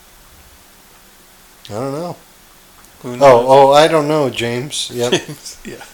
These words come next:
Speaker 1: Did I come from a woman? Have I slept with a woman? More than one?
Speaker 2: Less than three.
Speaker 1: Yeah, while, while Dwight's eating the banana.
Speaker 2: <laughs> Yeah.
Speaker 1: Very good.
Speaker 2: He said, "That is not current."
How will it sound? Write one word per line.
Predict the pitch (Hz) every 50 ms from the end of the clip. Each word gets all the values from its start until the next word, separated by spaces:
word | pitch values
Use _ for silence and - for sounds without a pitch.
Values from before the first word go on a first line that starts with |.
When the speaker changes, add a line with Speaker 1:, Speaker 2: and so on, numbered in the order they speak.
| _ _ -
Speaker 1:
Did | - - 107
I | 110 107
come | - 139 131 135 151 147
from | - 160 156 151
a | 147 147
woman? | 151 151 156 156 151 156 156 151 147 147 - - _ -
Have | 123 110 110
I | 107
slept | 98 - - 135 139 135 - -
with | 156 135 -
a | 156
woman? | 147 147 151 151 151 151 147 147 147 - - - - - - -
More | 110 113 123 139 147
than | 147 160 160 156 151
one? | 151 156 156 160 156 160 170 - _ _ _ - - - - - 143 - - - _ _ _ _ _ - - - -
Speaker 2:
Less | 135 131 123 - -
than | - 127 120 113
three. | - 131 127 123 117 113 117 117 - - - - _ -
Speaker 1:
Yeah, | 131 127
while, | 120 120 120 117
while | 110 110 120 131 135 127 120 127 120
Dwight's | 110 120 113 113 113 117 120 -
eating | 131 123 120 120 117 117
the | 117
banana. | 113 113 117 117 123 123 123 123 123 127 131 127
Speaker 2:
<laughs> |
Yeah. | 160 165 - 156 - - - - - - - - - -
Speaker 1:
Very | 117 123 123 113 - - - - - -
good. | - 196 - - - - - - - - - - - - - - - -
Speaker 2:
He | - 143 139
said, | 127 147 147 143 127
"That | 139 139 151 170
is | 185 - -
not | 147 143 139 - -
current." | - 175 185 180 139 - - - - - -